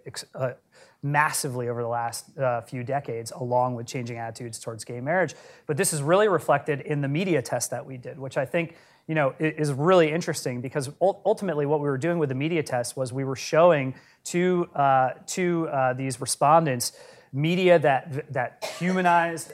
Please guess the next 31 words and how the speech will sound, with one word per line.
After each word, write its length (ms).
that, 300
that 320
Americanized, 800
that, 140
that 180
showed 440
them 280
that 120
these 120
were 120
real 260
people 320
who 80
were 160
behind 560
the, 260
the 80
receiving 440
end 240
of, 420
um, 460
you 100
know, 100
racist 380
behavior 640
or 300
xenophobic 580
behavior 540
and 100
so 180
on, 220